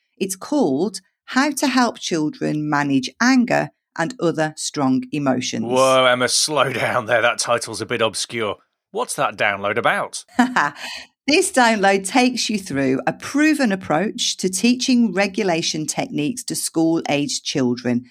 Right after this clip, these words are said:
Speaker 1: and will even give you resources to print out and use with your students. All you need to do to get your guide is visit beaconschoolsupport dot co dot U K,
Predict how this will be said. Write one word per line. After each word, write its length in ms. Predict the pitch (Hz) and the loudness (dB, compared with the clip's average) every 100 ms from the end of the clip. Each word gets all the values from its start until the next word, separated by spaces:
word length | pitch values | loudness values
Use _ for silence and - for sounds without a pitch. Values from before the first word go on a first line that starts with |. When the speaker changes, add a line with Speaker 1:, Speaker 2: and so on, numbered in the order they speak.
| _ _ _ | _ _ _
Speaker 1:
and 220 | 240 254 247 | 2 4 4
will 120 | 254 | 4
even 360 | 285 262 277 | 2 2 2
give 200 | 247 240 | 4 2
you 180 | 226 226 | 2 0
resources 600 | 190 190 185 190 185 185 | 0 2 4 2 2 -4
to 120 | 185 185 | -4 -8
print 440 | - 202 196 196 | -6 -4 -4 -4
out 280 | 151 139 - | -4 -6 -6
and 180 | 160 143 | -8 -2
use 360 | 170 170 160 | 0 0 0
with 200 | 151 143 | 0 0
your 200 | 143 135 | 0 -2
students. 760 | 131 - 135 127 120 117 - - _ _ _ - | -4 -4 0 2 2 -2 -4 -12 _ _ _ 0
All 160 | 262 | 4
you 120 | 247 | 4
need 200 | 226 196 | 4 2
to 100 | 190 | -2
do 260 | 175 190 240 | 0 2 2
to 160 | 262 - | 2 0
get 180 | 160 | 0
your 180 | - 139 | 0 -2
guide 360 | 131 196 240 262 | 0 2 4 2
is 140 | 190 | 0
visit 420 | 185 147 143 - | 0 0 -2 -4
beaconschoolsupport 1120 | - 277 262 226 - 214 208 190 151 233 262 - | -2 -2 0 0 -2 -4 -6 -6 -6 -2 -2 -2
dot 220 | 147 - | -4 -4
co 220 | - 147 | -2 -2
dot 180 | - - | -2 -2
U 160 | 135 | -2
K, 360 | 131 202 208 208 | 0 0 -2 -2